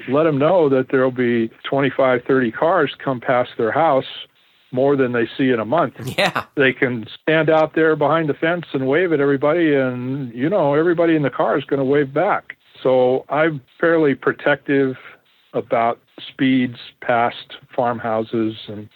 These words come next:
Speaker 1: residences in general.
Speaker 2: Well, and it also adds a challenge, right?
Speaker 1: Yeah.
Speaker 2: Because being a T S D, when you're trying to keep an average speed, if that average speed is, it never changes. Granted,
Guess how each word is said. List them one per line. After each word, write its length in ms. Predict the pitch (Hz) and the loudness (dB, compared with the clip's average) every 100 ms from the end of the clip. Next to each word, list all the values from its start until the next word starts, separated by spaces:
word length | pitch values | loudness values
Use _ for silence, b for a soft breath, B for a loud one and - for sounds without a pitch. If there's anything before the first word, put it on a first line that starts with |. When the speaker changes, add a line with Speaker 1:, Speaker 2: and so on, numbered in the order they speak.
| - | -2
Speaker 1:
residences 720 | 123 120 117 117 113 - 107 107 | 0 2 2 0 -2 -6 -8 -6
in 140 | 101 | -6
general. 500 | 127 113 110 110 - - | -2 -2 0 0 -2 -4
Speaker 2:
Well, 140 | 208 | -6
and 80 | 214 | -6
it 120 | 214 | -4
also 280 | 233 - 202 | -4 -6 -8
adds 220 | 180 180 | -6 -6
a 40 | 175 | -8
challenge, 680 | - 190 262 98 - - - | -4 -4 -2 -6 -10 -18 -6
right? 320 | 123 147 220 | -2 -2 -2
Speaker 1:
Yeah. 120 | 131 - | -2 -2
Speaker 2:
Because 460 | 156 143 147 135 - 120 120 | -6 -4 -4 -4 -10 -12 -8
being 340 | 156 165 143 127 | -4 -4 -8 -12
a 100 | 127 | -14
T 340 | _ - 135 | _ -8 -4
S 200 | 113 - | -4 -6
D, 440 | 190 190 92 92 B B B | -8 -6 -8 -10 B B B
when 220 | - 123 | -14 -12
you're 100 | 123 | -10
trying 280 | 131 139 135 | -6 -4 -4
to 80 | 120 | -6
keep 320 | - - 139 | -10 -12 -10
an 100 | 110 | -6
average 320 | 110 117 107 92 | -4 -4 -6 -12
speed, 280 | - 165 | -8 -8
if 120 | 101 - | -8 -4
that 280 | 113 95 | -4 -4
average 300 | 110 117 107 - | -6 -6 -8 -14
speed 520 | 117 120 110 95 - | -12 -10 -10 -12 -14
is, 540 | 104 101 95 90 - - _ - - 110 | -10 -10 -10 -12 -16 -18 _ -20 -20 -14
it 160 | 117 110 | -12 -10
never 260 | 104 82 | -10 -12
changes. 540 | - 143 151 98 95 - | -12 -8 -8 -10 -14 -8
Granted, 400 | 117 110 95 | -6 -4 -8